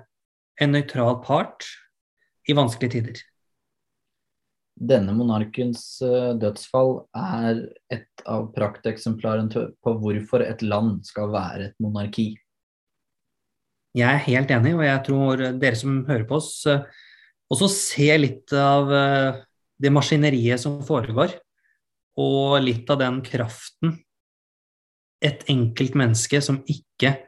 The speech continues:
Speaker 1: blander seg inn i de politiske avgjørelsene har å si, og hva en, hvor mye det faktisk betyr, selv om vi ikke tenker på det i hverdagen.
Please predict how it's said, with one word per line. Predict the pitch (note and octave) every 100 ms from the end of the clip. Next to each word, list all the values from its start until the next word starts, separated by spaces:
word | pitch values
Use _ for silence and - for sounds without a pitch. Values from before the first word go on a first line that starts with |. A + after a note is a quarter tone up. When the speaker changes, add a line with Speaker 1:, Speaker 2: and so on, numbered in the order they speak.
| _ - - _ D3+
Speaker 1:
blander | C#3+ A#2+
seg | A#2 C3
inn | B2+ C#3+ D#3+ - _ _ _ _ -
i | B2
de | B2
politiske | A#2+ C3 A2+ A#2 A2+
avgjørelsene | B2 A2+ G#2+ - C3+ C#3+ C#3+
har | A#2
å | A#2
si, | - E3+ G3 _ _ _ _ _ _ _
og | C#3+ B2+
hva | B2 B2
en, | C3 C3+ C3+ C3 B2+ B2 A#2+
hvor | A#2+ D3 D3+
mye | C3
det | C#3+
faktisk | - A#2 A#2+ A#2
betyr, | - C#3+
selv | C#3+ C3
om | B2
vi | C3+
ikke | B2+
tenker | C#3 A2+
på | A#2+
det | B2+
i |
hverdagen. | C3 G#2+ C3+